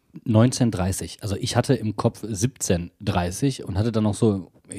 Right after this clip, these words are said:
im Hinterköpfchen, dann kannst du hinterher dann noch, äh, das Quadrell gucken und, äh, dann hast du noch einen politischen Abend hinten raus. Nee, mit dem Quadrell quasi <laughs> gleichzeitig fing es an. <laughs>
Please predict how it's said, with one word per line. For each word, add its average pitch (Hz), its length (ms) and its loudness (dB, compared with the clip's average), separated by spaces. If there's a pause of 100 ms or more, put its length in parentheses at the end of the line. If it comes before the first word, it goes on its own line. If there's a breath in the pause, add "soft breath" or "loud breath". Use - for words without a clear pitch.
(120)
im 120 140 0
Hinterköpfchen, 117 640 2
dann 101 100 -2
kannst 113 240 -4
du 107 40 -2
hinterher 107 440 0
dann 98 160 0
noch, 95 240 -4
äh, 92 400 -2 (240 loud breath)
das - 240 -4
Quadrell 113 560 6
gucken 156 640 6
und, 110 400 2
äh, 107 220 2
dann 101 140 2
hast 104 140 2
du 120 40 0
noch 107 100 2
einen 104 80 0
politischen 110 460 -2
Abend 143 440 2
hinten 131 240 -2
raus. 127 160 -4
Nee, 147 260 2 (680 soft breath)
mit 135 260 4
dem 170 140 6
Quadrell 135 520 6
quasi 120 460 4
<laughs> - 20 0
gleichzeitig 123 840 4
fing 208 260 8
es 175 260 6
an. 190 200 6
<laughs> 247 140 6